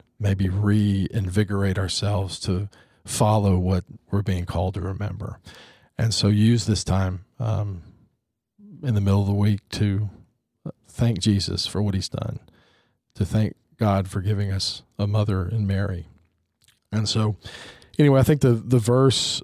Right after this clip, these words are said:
uh, of the week would be First Corinthians, uh, fifteen twenty-two.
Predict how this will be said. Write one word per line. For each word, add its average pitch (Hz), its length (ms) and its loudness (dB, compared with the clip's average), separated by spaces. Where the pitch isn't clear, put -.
uh, 107 400 4
of 104 140 -2
the 104 80 2
week 110 300 4
would 98 100 2
be 98 80 4
First 107 320 2
Corinthians, 101 760 0
uh, 101 140 0
fifteen 107 500 0
twenty-two. 107 920 2